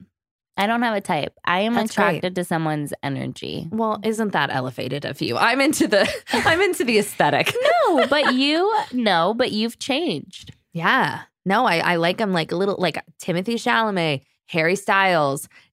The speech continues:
Speaker 2: Pete Davidson, Chris
Speaker 1: Oh,
Speaker 2: Martin.
Speaker 1: that I can't get behind.
Speaker 2: I can get
Speaker 1: The
Speaker 2: behind
Speaker 1: dark
Speaker 2: it.
Speaker 1: circles around his eyes, I can't, I
Speaker 2: He
Speaker 1: can't.
Speaker 2: looks like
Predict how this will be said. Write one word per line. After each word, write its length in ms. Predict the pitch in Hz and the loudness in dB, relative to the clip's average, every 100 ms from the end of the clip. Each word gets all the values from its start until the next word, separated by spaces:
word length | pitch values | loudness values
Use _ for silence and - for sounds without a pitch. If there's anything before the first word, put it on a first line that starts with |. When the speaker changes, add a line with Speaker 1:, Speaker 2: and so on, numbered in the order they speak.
| _ | _
Speaker 2:
Pete 320 | - 233 208 185 | -6 -4 -2 0
Davidson, 960 | 196 196 196 180 - 165 147 143 147 _ - _ | 2 2 0 -4 -2 0 0 -4 -8 _ -20 _
Chris 180 | - 302 | 2 4
Speaker 1:
Oh, 200 | 320 247 214 | 4 4 4
Speaker 2:
Martin. 300 | 214 220 196 | 4 2 2
Speaker 1:
that 220 | 196 - | 2 4
I 120 | 190 | 0
can't 380 | 175 190 151 - | 0 -2 -2 -2
get 160 | 143 | -4
behind. 440 | - 131 120 120 123 | -4 -4 -2 -2 0
Speaker 2:
I 120 | 165 | 0
can 180 | 196 175 | 0 -2
get 120 | 156 | 0
Speaker 1:
The 60 | 185 | 2
Speaker 2:
behind 140 | 147 | 2
Speaker 1:
dark 200 | 180 190 | 2 2
Speaker 2:
it. 120 | 135 | 0
Speaker 1:
circles 520 | - - 175 185 180 180 | -2 -2 -2 0 0 0
around 240 | 160 160 | 2 2
his 140 | 170 147 | 0 -2
eyes, 380 | - 139 151 160 | -2 0 0 -2
I 140 | 147 | -4
can't, 480 | 147 165 147 131 123 | -6 -4 -2 -2 -4
I 60 | - | -8
Speaker 2:
He 240 | - - | -10 -6
Speaker 1:
can't. 140 | 143 190 | -4 0
Speaker 2:
looks 280 | 214 - | -2 -2
like 240 | 277 226 | -6 -6